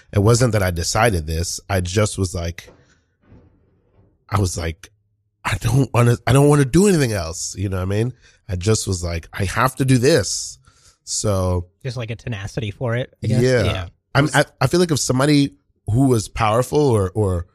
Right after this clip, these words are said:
Speaker 1: had some, um, credibility had told me that I don't have it,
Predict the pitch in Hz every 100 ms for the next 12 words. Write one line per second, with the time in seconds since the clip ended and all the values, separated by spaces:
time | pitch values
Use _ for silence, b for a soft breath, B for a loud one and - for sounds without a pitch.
0 | _ _ 113 107 - 107 101 92 87 85
1 | 78 - - - _ _ _ - 120 95
2 | 98 107 123 156 135 90 - 98 107 131
3 | 131 95 90 104 90 90 92 85 117 117